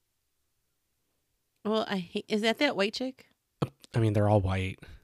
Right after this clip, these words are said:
Speaker 1: No, but, like, the main character, right? Isn't her, like, Lena,
Speaker 2: No,
Speaker 1: Lena
Speaker 2: that's Lena
Speaker 1: Dunham or
Speaker 2: Dunham. Marnie,
Speaker 1: Oh.
Speaker 2: Marnie was, <laughs> she's the one who got her ass ate at the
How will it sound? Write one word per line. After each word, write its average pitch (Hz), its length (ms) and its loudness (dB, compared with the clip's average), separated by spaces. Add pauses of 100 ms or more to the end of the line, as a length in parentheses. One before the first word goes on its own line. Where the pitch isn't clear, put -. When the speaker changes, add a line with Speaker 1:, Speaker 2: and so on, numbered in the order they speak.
(680)
Speaker 1:
No, 247 200 2
but, 220 160 4
like, 202 120 0
the 202 80 0
main 196 180 0
character, 175 320 -6
right? 175 160 -8
Isn't 214 280 -4
her, 220 120 -2
like, 180 160 -2
Lena, 180 360 -4 (100)
Speaker 2:
No, 131 220 6
Speaker 1:
Lena 117 80 10
Speaker 2:
that's 123 200 6
Lena 127 220 6
Speaker 1:
Dunham 104 180 2
or 98 60 -2
Speaker 2:
Dunham. 95 120 -8 (480)
Marnie, 151 260 2 (120)
Speaker 1:
Oh. 151 60 -12 (340)
Speaker 2:
Marnie 147 460 4
was, 131 480 0 (400)
<laughs> - 580 -6
she's 143 220 4
the 147 60 4
one 147 120 8
who 143 80 6
got 135 140 8
her 117 100 6
ass 113 280 6
ate 95 200 -2 (260)
at 117 200 2
the 104 360 0